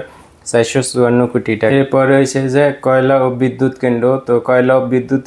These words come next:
কেন্দ্রে সেখানে তার বিনিয়োগ আছে একুশ হাজার বিরানব্বই কোটি টাকা। তো কয়লা ও বিদ্যুৎ কেন্দ্রে সেখানে তার বিনিয়োগ আছে একুশ হাজার বিরানব্বই কোটি টাকা। এরপরে টেক্সটাইল ও স্পিনিং মিল, এ, টেক্সটাইল ও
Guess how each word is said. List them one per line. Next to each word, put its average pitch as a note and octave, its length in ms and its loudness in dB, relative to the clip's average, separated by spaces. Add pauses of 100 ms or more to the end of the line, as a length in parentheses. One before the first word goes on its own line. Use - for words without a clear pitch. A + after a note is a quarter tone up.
কেন্দ্রে C3+ 300 0
সেখানে B2 480 -2
তার B2 220 0
বিনিয়োগ B2 500 2
আছে C3 260 2 (460)
একুশ C3 440 0
হাজার A#2+ 300 2
বিরানব্বই B2+ 600 0
কোটি B2+ 340 -2
টাকা। A2 380 -2 (580)
তো A#2+ 120 0
কয়লা B2+ 380 0
ও C#3 40 2
বিদ্যুৎ C3 500 -2
কেন্দ্রে C#3 320 0
সেখানে B2+ 420 -4
তার B2 200 0
বিনিয়োগ B2 400 2
আছে B2+ 280 0 (140)
একুশ B2 440 0
হাজার A#2+ 280 0
বিরানব্বই A#2+ 640 2
কোটি B2+ 360 -2
টাকা। G#2+ 340 -2 (520)
এরপরে C3 460 0 (160)
টেক্সটাইল C#3 540 0
ও C3+ 140 2
স্পিনিং A#2+ 480 -2
মিল, C3 240 0
এ, A#2 240 -2
টেক্সটাইল B2+ 520 0
ও B2 40 2